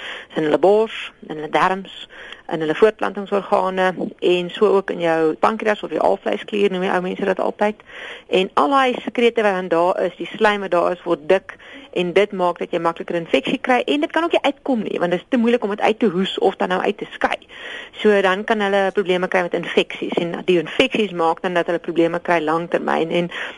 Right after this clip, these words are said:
die pasiënte gaan ongelukkig soms baie vroeg dood daaraan, maar deesdae is daar nie 'n rede dat hulle vroeg hoef dood te gaan en hulle kan 'n vol lewe lei.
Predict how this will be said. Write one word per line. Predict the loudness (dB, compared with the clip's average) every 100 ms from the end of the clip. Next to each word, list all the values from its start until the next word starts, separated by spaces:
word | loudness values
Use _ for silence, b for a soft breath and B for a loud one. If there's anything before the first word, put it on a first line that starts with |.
| -6
die | 0
pasiënte | 0 0 -4 -2 -2
gaan | -2 -2
ongelukkig | -4 -2 0 0 0 0
soms | 0 -2 -4 -10 -4
baie | 2 2
vroeg | 2 -2 0
dood | 2
daaraan, | 2 0 -2
maar | 0 0 0
deesdae | -2 -2 -2
is | 0
daar | 0
nie | 2
'n | 2
rede | 2 2
dat | 0 -2
hulle | -4
vroeg | -2 -4
hoef | -4 -2
dood | 0
te | 0
gaan | -2 -2
en |
hulle | -2
kan | 0 0
'n | 2
vol | 4 4
lewe | 4 2 2
lei. | -2 -2